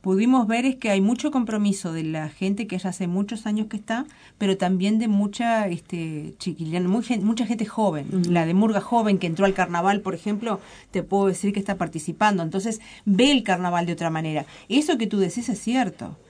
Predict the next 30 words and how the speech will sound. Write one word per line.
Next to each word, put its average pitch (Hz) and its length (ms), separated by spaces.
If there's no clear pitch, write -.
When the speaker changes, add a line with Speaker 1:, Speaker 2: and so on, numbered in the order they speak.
Speaker 1:
Porque 160 840
muchos, 226 520
y 185 220
bueno, 208 260
y 160 60
vamos 214 260
a 202 60
salir 185 280
en 190 120
tal 190 240
lado 233 320
porque 170 260
me 170 140
pintan 190 380
lindo, 202 280
porque 165 240
me 165 140
visten 185 400
lindo, 202 300
porque 156 340
canto 190 280
un 202 120
rato 208 280
y 247 40
porque 185 240
además 175 260
por 185 160
algo 175 160
me 160 140
pagan. 160 360